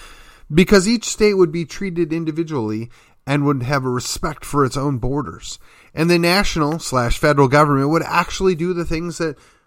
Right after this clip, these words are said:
we created it as states to do. And it would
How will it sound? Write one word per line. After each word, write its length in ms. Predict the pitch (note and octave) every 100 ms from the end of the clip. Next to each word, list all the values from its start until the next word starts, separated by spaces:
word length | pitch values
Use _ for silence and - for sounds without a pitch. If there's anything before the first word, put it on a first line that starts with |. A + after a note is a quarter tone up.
| _ _
we 180 | B2+ D#3+
created 680 | - - E3+ C#3+ A#2 B2 C#3+
it 180 | C#3+ -
as 220 | A#2 G#2+
states 520 | - - C#3 B2+ -
to 120 | -
do. 480 | B2+ D#3+ E3+ G#2+ D#2 - _ _ -
And 140 | D3+
it 80 | D3+
would 280 | D#3 D#3+